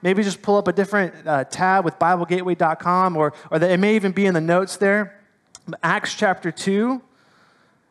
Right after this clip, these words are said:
This is a picture that Luke paints of, of that first church. And so as we read this, we get an idea of what that church looked like and some of the things that this church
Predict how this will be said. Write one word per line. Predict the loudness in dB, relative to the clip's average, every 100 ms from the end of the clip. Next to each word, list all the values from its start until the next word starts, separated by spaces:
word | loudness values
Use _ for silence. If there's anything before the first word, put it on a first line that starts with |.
| _ -2
This | 0 0
is | 2
a | 0
picture | -2 -6 -4 -4 -4 -2 0
that | 0 0
Luke | 0 -4 -6 -20 _ _ _ _ _
paints | -4 -4 -2 0
of, | 0 2
of | 0 2
that | -2 -2
first | -10 -2 0 0 -6
church. | -8 -2 0 -2 -6
And | -6 -2
so | 2 2 2 -4 -20 -20 _ _ _ _ 0
as | 0
we | 2 0
read | 2 2 2 2
this, | 2 2 0 -8 -12 -18 _ _ _
we | -4
get | 0 2
an | 2
idea | 2 2 2
of | 4 2 0 -2
what | -2 0
that | 0 -2
church | -6 -4 -4 -4 -8
looked | -4 -4 -4 -4
like | -2 -2 -6 -10
and | -4
some | 0 0
of | 0
the |
things | 0 0 -2
that | -2
this | -4
church | -4 -2 -2 -2